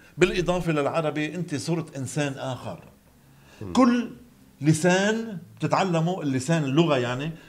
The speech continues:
Speaker 1: كل لسان بإنسان. يعني كل ما أنت تعلمت لغة جديدة، كل ما انضاف عليك إنسان آخر. لأنه كل لغة أرخت لحضارة معينة،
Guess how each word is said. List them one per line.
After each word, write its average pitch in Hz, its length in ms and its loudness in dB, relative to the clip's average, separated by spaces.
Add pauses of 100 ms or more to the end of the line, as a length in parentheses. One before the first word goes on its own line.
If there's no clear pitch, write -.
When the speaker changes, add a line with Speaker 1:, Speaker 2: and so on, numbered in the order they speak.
Speaker 1:
كل 208 240 2
لسان 175 400 2
بإنسان. 143 680 -2 (560)
يعني 135 260 6
كل 214 460 -2
ما 185 180 0
أنت 185 140 -2
تعلمت 160 640 2
لغة 170 200 4
جديدة، 160 500 0 (280)
كل 208 180 2
ما 175 100 2
انضاف 160 440 4
عليك 143 520 -2
إنسان 151 360 -2
آخر. 131 480 -8 (640)
لأنه 185 520 2 (380)
كل 220 320 6
لغة 180 460 4 (400)
أرخت 165 580 10
لحضارة 139 560 2
معينة، 117 500 -4